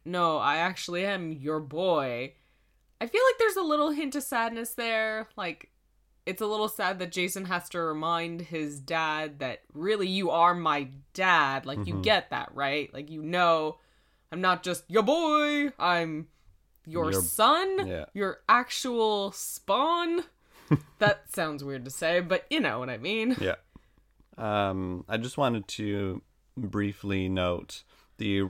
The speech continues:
Speaker 2: Randy Macho Man Savage Not International Airport, in case
Speaker 1: Mm.
Speaker 2: anybody who doesn't really know who Randy Savage was. Um,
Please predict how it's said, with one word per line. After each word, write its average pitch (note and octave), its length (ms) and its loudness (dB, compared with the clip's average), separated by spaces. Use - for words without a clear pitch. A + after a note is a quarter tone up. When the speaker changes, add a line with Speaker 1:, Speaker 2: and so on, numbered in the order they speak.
Speaker 2:
Randy A#2 380 4
Macho A2 320 0
Man G#2 180 0
Savage G2+ 380 0
Not G2+ 200 0
International G2 520 -2
Airport, G#2+ 480 -2
in G#2+ 80 -4
case - 220 -6
Speaker 1:
Mm. - 20 -2
Speaker 2:
anybody A#2+ 340 -2
who A#2+ 80 -6
doesn't A2 380 0
really G2+ 420 -4
know G2 680 2
who F2+ 360 -4
Randy G2 460 4
Savage F2+ 540 2
was. F2+ 600 0
Um, D#2+ 480 -2